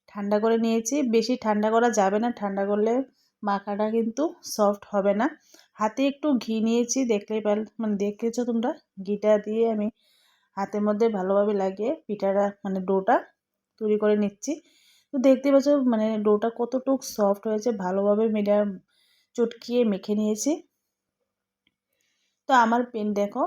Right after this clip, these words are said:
পিঠা তৈরি করার জন্য ডো রেডি, একদম সফট হয়েছে, একদম মানে নরমও হয়নি, শক্ত হয়নি একদম। তোমরা যদি সব কিছু মানে পরিমাণ মতো করে দাও, তাহলে স-,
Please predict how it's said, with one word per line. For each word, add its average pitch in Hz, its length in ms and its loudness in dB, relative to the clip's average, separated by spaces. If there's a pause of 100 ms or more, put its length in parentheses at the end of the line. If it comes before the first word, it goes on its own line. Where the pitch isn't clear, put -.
পিঠা 214 360 -4
তৈরি 214 240 -2
করার 214 300 2
জন্য 214 200 -2 (120)
ডো 190 160 -2 (100)
রেডি, 196 360 -2 (720)
একদম 214 340 0 (160)
সফট 208 400 4
হয়েছে, 226 420 0 (1600)
একদম 214 360 -2
মানে 233 240 2
নরমও 220 440 6
হয়নি, 262 280 8
শক্ত 208 380 0
হয়নি 233 360 0 (300)
একদম। 208 400 -2 (760)
তোমরা 220 200 2
যদি 226 260 2 (540)
সব 233 180 2 (160)
কিছু 269 300 -2 (600)
মানে 214 220 -2
পরিমাণ 262 400 6
মতো 269 400 4 (300)
করে 240 220 2 (140)
দাও, 202 240 6 (440)
তাহলে 226 280 2
স-, 254 200 -4